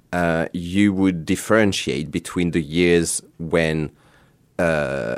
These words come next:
an Asterix album is released and the years without an Asterix album, because it changes completely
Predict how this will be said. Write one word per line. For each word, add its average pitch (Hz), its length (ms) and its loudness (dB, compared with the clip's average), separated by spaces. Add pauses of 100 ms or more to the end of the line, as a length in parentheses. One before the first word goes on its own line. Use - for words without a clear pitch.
an 90 160 0
Asterix 101 480 -2 (100)
album 82 600 0
is - 220 -4
released 82 680 0 (320)
and 92 140 2
the 85 60 2
years 82 480 0
without 85 540 -2
an 78 80 -4
Asterix 80 500 -4
album, 101 400 2
because 87 280 -2
it 85 100 -6
changes 101 560 2
completely 87 760 0